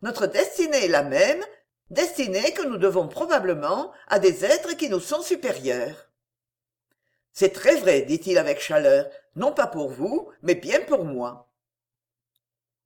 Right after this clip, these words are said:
C'est un ange. Regardez-la. Examinez son cou, ses yeux, à présent qu'elle les tourne vers mon père. Vous serez bien aise de savoir,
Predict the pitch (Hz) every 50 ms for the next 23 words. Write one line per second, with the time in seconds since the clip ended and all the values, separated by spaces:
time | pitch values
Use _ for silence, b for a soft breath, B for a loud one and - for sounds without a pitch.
0 | _ _ _ _ _ _ _ _ _ _ _ _ _ - 269 285 277 202 165 143
1 | 139 156 208 226 190 - 294 - - - - - _ _ _ - - 233 311 294
2 | 349 320 202 160 170 147 135 127 123 117 - - - _ _ _ _ - 214 170
3 | 143 214 277 302 302 277 254 247 208 - - 147 139 139 139 - 160 208 254 311
4 | - B B B B - 208 196 165 - - 135 156 - - 339 - - - -
5 | 208 208 - 214 202 - 175 180 214 339 339 - 330 269 202 175 156 160 - -
6 | - 311 320 359 339 285 262 226 190 180 175 156 - - 147 127 123 120 117 -
7 | 151 160 _ _ _ _ _ _ _ _ _ _ _ _ _ _ - 175 196 -
8 | - 269 285 202 - - 320 262 285 277 254 233 180 131 147 143 131 - - -
9 | 170 147 120 113 127 151 226 277 330 - - _